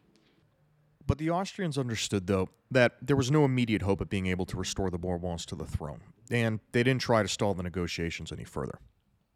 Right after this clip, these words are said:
And for his part, neither did Napoleon. When snow began to fall in October,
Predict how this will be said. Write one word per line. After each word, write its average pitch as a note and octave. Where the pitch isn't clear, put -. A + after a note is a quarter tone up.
And C#3
for D3+
his G3
part, B2
neither D3
did C3
Napoleon. F#2+
When C3
snow C#3+
began C#3+
to C3
fall A2+
in A2
October, E2+